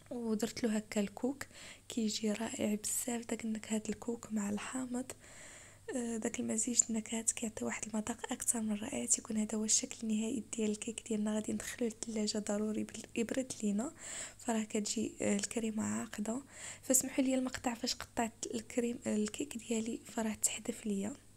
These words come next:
على العموم كتجي واحد الكيكه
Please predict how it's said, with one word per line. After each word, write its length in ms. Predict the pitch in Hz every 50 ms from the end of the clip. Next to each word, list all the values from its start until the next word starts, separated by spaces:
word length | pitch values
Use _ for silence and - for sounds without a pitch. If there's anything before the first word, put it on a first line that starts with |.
| - - - - - - -
على 220 | 254 262 262 269
العموم 480 | 262 247 233 240 233 233 233 233 247 254
كتجي 400 | - - 240 - - - - 220
واحد 280 | 226 214 - - -
الكيكه 640 | 214 - - - 240 220 - - - 226 214 220 -